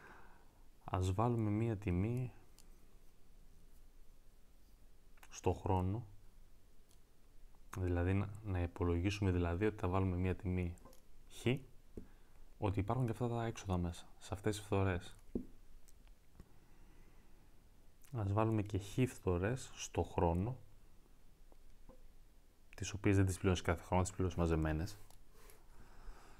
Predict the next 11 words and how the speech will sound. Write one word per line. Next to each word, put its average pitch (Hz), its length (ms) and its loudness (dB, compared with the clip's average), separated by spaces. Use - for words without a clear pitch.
Δύο 95 240 2
εκατοστάρικα. 98 640 -2
Δύο 110 160 0
εκατοστάρικα. - 600 -2
Αν - 680 4
έχω 101 220 4
ξεχάσει 98 440 6
κάτι, 85 340 4
γράψτε 95 380 2
από 95 120 2
κάτω. 90 300 0